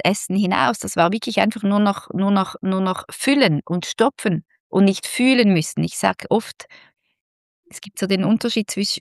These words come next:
zwischen ein L, äh, oder zwei L und H, also dieses Füllen oder dieses Fühlen, das ist ein großer, großer, großer Unterschied. Und ich wollte nicht fühlen und hab darum gefüllt. Und hab dann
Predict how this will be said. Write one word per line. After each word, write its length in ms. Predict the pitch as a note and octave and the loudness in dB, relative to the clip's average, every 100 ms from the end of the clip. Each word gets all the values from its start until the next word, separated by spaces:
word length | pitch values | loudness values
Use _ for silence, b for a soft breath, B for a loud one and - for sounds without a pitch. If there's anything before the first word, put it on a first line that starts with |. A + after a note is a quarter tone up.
| - | -6
zwischen 380 | - G3+ F#3+ - | -4 -2 -2 -2
ein 260 | F#3 F#3+ G3 | 2 2 2
L, 340 | F3+ F#3+ A3 - | 2 4 2 2
äh, 80 | - - | -2 0
oder 180 | F#3 F3+ - | -2 -2 -6
zwei 340 | F#3 F3 G3+ F3+ | -2 0 2 2
L 180 | F#3+ | 0
und 240 | - F#3 - | 0 -4 0
H, 220 | A3 A#3 | 2 4
also 240 | - - | 2 -2
dieses 360 | G3+ F3 F3 - | -6 -6 -6 -10
Füllen 400 | - A3 A#3 A3+ | 0 2 4 2
oder 200 | - F3+ | 2 0
dieses 380 | E3+ E3+ E3 - | 0 -2 -2 -4
Fühlen, 560 | - B3 B3+ A#3+ E3+ - _ - | -6 0 2 4 2 0 _ -8
das 200 | D#3+ - | -6 -6
ist 180 | - | -4
ein 160 | F#3+ F3+ | 0 0
großer, 460 | F#3 G3+ A#3+ - A3+ | 2 2 2 0 -4
großer, 360 | G3+ G#3+ G#3 | -2 -2 -2
großer 400 | G#3 - - F#3+ | -2 -4 -2 -2
Unterschied. 540 | G#3 A3+ G#3+ - E3 - B B B B B | 0 -2 -2 -2 -4 -10 B B B B B
Und 80 | G#3 | -4
ich 120 | G3 | 2
wollte 260 | G3+ G3+ G#3 | 4 6 4
nicht 240 | F#3+ - | 4 0
fühlen 440 | - G#3 A3 A#3+ A3 | -4 0 4 4 4
und 180 | G3 - | 2 0
hab 100 | F#3+ | 0
darum 300 | G3+ G3 G3 | 0 2 2
gefüllt. 600 | G3 G3 - A3 G3+ - _ b b b b b b b b _ _ _ _ _ _ _ _ _ _ _ | 2 0 2 2 0 -6 _ b b b b b b b b _ _ _ _ _ _ _ _ _ _ _
Und 120 | - | -16
hab 120 | - | -12
dann 240 | - A#3+ | -4 -4